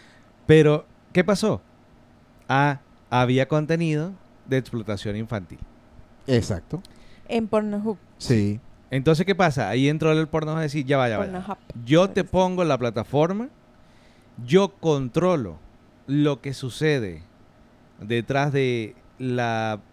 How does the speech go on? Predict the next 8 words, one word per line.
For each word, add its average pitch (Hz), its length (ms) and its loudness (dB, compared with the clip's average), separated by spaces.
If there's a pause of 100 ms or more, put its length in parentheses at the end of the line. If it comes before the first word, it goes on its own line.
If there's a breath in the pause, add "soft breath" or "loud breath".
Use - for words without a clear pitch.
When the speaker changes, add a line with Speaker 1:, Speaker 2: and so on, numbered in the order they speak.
Speaker 1:
parte 135 300 -2
de 143 100 0
suscripciones", 147 720 -6 (1040)
porque 120 480 -4 (160)
cuando 120 300 -6
tú 127 140 -8
te 151 100 -12
suscribías 165 480 -4